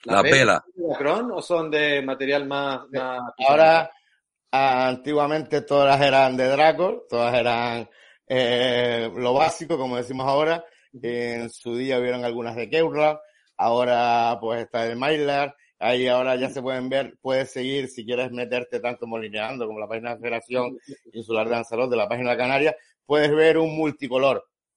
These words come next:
Speaker 3: de velas. Puedes ver velas negras, velas marrones, velas de todos colores. Eh,
Speaker 2: Plástica.
Speaker 3: para, para mí, y mi opinión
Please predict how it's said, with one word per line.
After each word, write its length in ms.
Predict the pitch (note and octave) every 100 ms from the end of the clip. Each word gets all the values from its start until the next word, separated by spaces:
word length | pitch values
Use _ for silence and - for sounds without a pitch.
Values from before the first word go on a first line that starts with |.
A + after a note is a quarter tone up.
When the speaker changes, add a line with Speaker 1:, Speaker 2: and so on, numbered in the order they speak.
| _
Speaker 3:
de 220 | G#2+ A#2+
velas. 300 | C3 A2 G2+ _ _
Puedes 240 | - A#2
ver 160 | A#2+ A#2+
velas 280 | A#2 A#2 A#2
negras, 480 | B2 B2+ B2 B2 B2+ - - _
velas 240 | - G#2+
marrones, 640 | A#2 B2 A#2 A#2+ A#2+ A#2+ A#2+
velas 240 | A#2+ C3+
de 80 | C3+
todos 240 | C3 C3
colores. 320 | B2+ A#2+ A2
Eh, 260 | - _ _
Speaker 2:
Plástica. 680 | F2 G2+ B2+ C3 G2+ E2+ E2
Speaker 3:
para, 280 | C#3+ C#3 - -
para 260 | - C3+ C#3
mí, 320 | F3 F#3+ - _
y 120 | C#3
mi 160 | C3+ C#3
opinión 540 | C3 B2+ C3 D#3+ E3